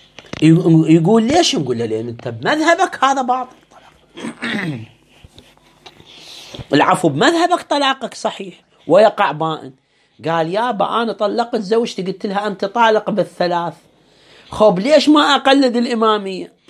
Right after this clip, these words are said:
<clears throat> نقول له: "لا، على مذهبك صحيح وقع الطلاق". وهكذا إذا طلق غير الإمام زوجته ثلاثاً وهو يرى وقوعه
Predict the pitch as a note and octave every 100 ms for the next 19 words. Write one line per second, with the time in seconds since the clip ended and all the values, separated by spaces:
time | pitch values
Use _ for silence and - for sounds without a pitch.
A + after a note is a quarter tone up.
0 | G#3+ - B3+ G#3 D3 B2+ E3 D3 A#2 A2+
1 | - - - - C3+ C3+ E3+ C#4+ D4+ G4+
2 | G4+ - C#4+ C4 - A2 - - - A#2
3 | - - _ _ _ _ _ _ - -
4 | - - - A#2 D3+ G#3+ - D#3 C#3 A#2+
5 | C3+ B2+ - G3+ F3 C3+ B2+ C#3 F#3 C#3
6 | A#2+ B2+ D3 F#3+ C#3+ B2+ B2+ A#2+ D#3 F3+
7 | B2+ A#2 - B2 E3+ G3+ G#3+ A3 B2+ A#2
8 | A#2 G#3+ D#4 C#4+ B3+ A#3 A3 F#3 D3+ D#3
9 | G#3+